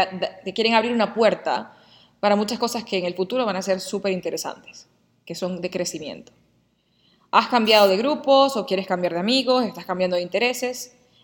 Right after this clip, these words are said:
y a través de esos nuevos intereses conoces a alguien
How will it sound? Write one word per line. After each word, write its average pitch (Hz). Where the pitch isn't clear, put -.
y 190
a 202
través 190
de 170
esos 254
nuevos 240
intereses 196
conoces 190
a 185
alguien 160